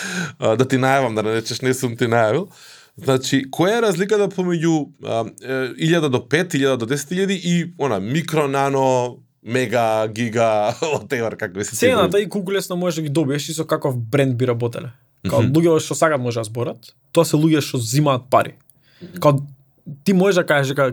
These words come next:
Speaker 2: Ким Кардашијан треба да, да гради болници и не е self-made, она има рич до одреден број на луѓе.
Speaker 1: Така.
Speaker 2: Ако не за спонзорира бјути продукти, ќе продава тие бјути продукти. Нема, нема збор за тоа, знаеш, пошто им е реклама и носи, си носи некаква репутација по земја.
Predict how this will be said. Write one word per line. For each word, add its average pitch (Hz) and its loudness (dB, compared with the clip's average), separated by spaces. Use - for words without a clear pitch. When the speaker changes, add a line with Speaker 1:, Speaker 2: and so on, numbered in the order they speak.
Speaker 2:
Ким 165 0
Кардашијан 143 -2
треба 147 -2
да, 131 0
да 127 -4
гради 131 0
болници 131 -2
и 123 -2
не 127 -2
е 123 -2
self-made, 127 -4
она 180 -2
има 185 2
рич 185 0
до 156 2
одреден 160 0
број 143 -2
на 139 -2
луѓе. 113 -2
Speaker 1:
Така. - -20
Speaker 2:
Ако 147 4
не 180 4
за 156 2
спонзорира 139 0
бјути 131 -2
продукти, 180 -2
ќе 175 4
продава 151 6
тие 147 -6
бјути 127 -6
продукти. 120 -10
Нема, 143 2
нема 151 4
збор 127 4
за 120 -6
тоа, - -14
знаеш, 156 -6
пошто 180 -2
им 170 6
е 175 8
реклама 175 4
и 208 -6
носи, 175 -2
си - -4
носи 165 0
некаква 151 0
репутација 131 -2
по 123 -2
земја. 117 -2